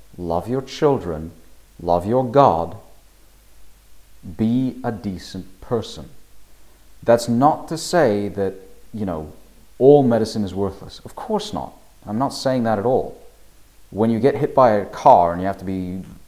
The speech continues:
you know, put back together, and, you know, like, a doctor has to put pieces of you back together, that's a valid use case of Western medicine. That is a,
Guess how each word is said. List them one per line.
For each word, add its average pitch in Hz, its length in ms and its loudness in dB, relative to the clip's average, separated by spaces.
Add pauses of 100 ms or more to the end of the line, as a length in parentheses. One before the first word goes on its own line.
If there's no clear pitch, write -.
(240)
you 110 80 -8
know, 82 100 -4
put - 420 -2
back 104 240 0
together, 92 440 0
and, 82 300 -10
you 98 60 -12
know, 71 140 -14
like, - 140 -14 (440)
a 98 80 -4
doctor 127 380 6
has 107 220 0
to 101 100 -4
put - 440 -2
pieces 117 400 -4
of 92 60 -6
you 92 100 -4
back 90 280 -2
together, 101 400 -4 (640)
that's 127 480 2
a 151 60 4
valid 113 680 2 (840)
use 110 400 -6
case 87 400 -8
of 92 240 -2
Western 95 420 -4
medicine. 90 400 -8 (720)
That 120 400 4
is 120 320 -2
a, 101 240 -2